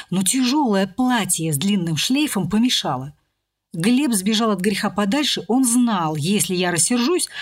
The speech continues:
то мало никому не покажется. Я осталась одна. И что дальше? Кто меня поведёт к алтарю? Зачем я это делаю? Почему поддалась уговорам Глеба и мамы,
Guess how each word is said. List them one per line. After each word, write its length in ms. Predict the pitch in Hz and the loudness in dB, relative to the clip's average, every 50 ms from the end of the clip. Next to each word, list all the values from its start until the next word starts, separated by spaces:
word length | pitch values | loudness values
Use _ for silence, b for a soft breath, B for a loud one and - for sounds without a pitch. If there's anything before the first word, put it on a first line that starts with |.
| B B _ | B B _
то 140 | - 285 269 | 2 4 4
мало 280 | 254 269 269 269 269 | 6 4 4 4 4
никому 460 | 277 277 277 - 311 311 269 220 202 | 4 2 2 2 2 2 4 4 2
не 120 | 190 185 185 | 2 0 0
покажется. 720 | 180 196 190 185 - 180 156 - 147 - - - 143 - - _ _ _ _ _ _ _ _ _ _ _ _ _ _ _ _ _ _ _ _ | 0 -2 -2 0 0 0 0 -2 -2 -4 -4 -4 -4 -8 -16 _ _ _ _ _ _ _ _ _ _ _ _ _ _ _ _ _ _ _ _
Я 260 | - 208 226 233 233 233 | -2 0 0 2 2 0
осталась 480 | 214 - - 247 233 233 233 - - - | 0 0 0 0 0 2 0 0 -2 -2
одна. 580 | - 220 220 180 165 180 180 175 185 196 214 202 - _ _ b b b b b b b _ _ _ _ _ _ - | -4 -4 -4 -4 -4 -4 -2 -2 -2 -2 -2 -4 -6 _ _ b b b b b b b _ _ _ _ _ _ -4
И 60 | 196 | -4
что 240 | - - - 247 233 | -2 -2 0 0 0
дальше? 600 | 165 156 202 185 180 165 160 - - - 226 226 - _ _ _ _ _ _ _ _ _ _ _ _ _ _ _ _ _ | 0 0 0 0 0 0 -2 -2 -2 -2 -2 -4 -6 _ _ _ _ _ _ _ _ _ _ _ _ _ _ _ _ _
Кто 300 | - - - 294 262 226 | -10 -2 0 2 2 4
меня 380 | 180 180 175 190 220 302 370 - | 4 2 2 2 2 2 0 -2
поведёт 480 | - 214 175 170 185 180 247 285 - | -4 -2 -2 0 0 0 0 -2 -2
к 80 | - - | -2 -2
алтарю? 480 | 247 220 - 233 214 175 160 151 147 - b b b b b b b b _ | -2 -2 0 0 0 0 -2 -4 -6 -8 b b b b b b b b _
Зачем 680 | 170 160 247 302 - - - - 190 185 233 262 247 | -2 0 0 0 0 0 -2 0 0 2 2 4 4
я 180 | 208 233 233 220 | 4 4 2 2
это 180 | 214 - 220 | 2 0 0
делаю? 480 | 170 160 180 196 190 185 185 185 170 175 - _ _ _ - | 0 0 0 0 0 0 0 -2 -4 -6 -12 _ _ _ -6
Почему 500 | 208 208 - - - 277 285 330 381 370 | -4 0 0 0 2 2 2 2 0 0
поддалась 600 | - 247 208 175 165 220 240 254 269 240 - 254 | -2 -2 0 2 2 2 2 2 2 2 2 2
уговорам 480 | 233 214 233 233 254 262 240 226 220 | 0 0 2 2 2 2 2 2 2
Глеба 380 | 196 214 220 240 220 170 202 214 208 - - | 2 4 2 2 2 2 0 0 0 0 0
и 100 | 208 220 | 2 4
мамы, 540 | 214 226 285 339 359 330 247 - - 170 | 4 4 4 4 2 2 2 0 0 -4